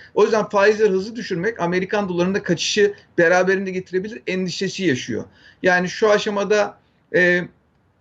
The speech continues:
küresel anlamda çok daha uzun ölçekli baktığınız zaman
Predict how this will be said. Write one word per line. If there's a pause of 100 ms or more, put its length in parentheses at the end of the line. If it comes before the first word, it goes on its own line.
(100)
küresel
anlamda
çok
daha
uzun
ölçekli
baktığınız
zaman